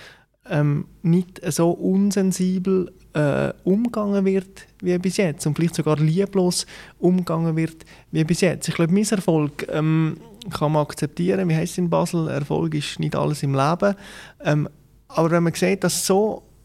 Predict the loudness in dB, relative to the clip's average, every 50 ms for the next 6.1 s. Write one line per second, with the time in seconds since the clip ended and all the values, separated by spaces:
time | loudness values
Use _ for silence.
0 | -6 -2 0 0 0 0 0 2 2 4 4 2 2 0 0 2 2 0 0 -2
1 | -4 -2 0 0 2 2 2 2 2 2 2 2 2 2 2 2 2 2 0 0
2 | -2 -6 -14 -16 -8 -4 -2 0 0 -2 -4 -8 -14 -8 -2 0 2 2 0 0
3 | -2 -2 0 0 0 -2 -2 -2 -2 0 0 0 0 0 -2 -4 -10 -14 -6 -2
4 | -2 0 0 0 -4 -4 -2 -2 -2 0 0 -2 -4 -4 -6 -10 -14 -20 _ -20
5 | _ _ -8 -4 -4 -4 -2 -2 -4 -4 -6 -8 -10 -10 -10 -10 -10 -12 -12 -14
6 | -18 -20